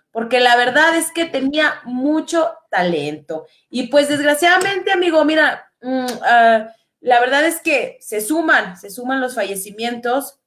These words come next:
tanto de actores, de personas de, dentro de la política, ¿verdad? También. Eh, y la verdad es que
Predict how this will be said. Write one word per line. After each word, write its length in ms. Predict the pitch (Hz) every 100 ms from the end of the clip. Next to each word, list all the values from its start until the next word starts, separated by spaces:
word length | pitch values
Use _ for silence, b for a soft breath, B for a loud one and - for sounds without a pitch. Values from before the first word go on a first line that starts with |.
| -
tanto 340 | 185 185 190
de 160 | 190 175
actores, 840 | 175 - 196 220 262 269 - - _ _ _ _
de 680 | 185 185 175 170 170 165
personas 720 | 175 180 190 185 208 202 - _ _ _ _ _ _ _ - -
de, 480 | 190 208 196 185 180
dentro 300 | 208 220 269
de 80 | 262
la 180 | 190 -
política, 800 | 175 175 180 226 - - 294 - _
¿verdad? 380 | 180 180 196 -
También. 520 | 175 170 170 190 - _ _ _ _ _ _
Eh, 520 | 180 180 175 175 170
y 560 | 226 233 240 240 233 220
la 120 | 220 214
verdad 260 | 214 226
es 120 | 277
que 460 | - 294 254 190 -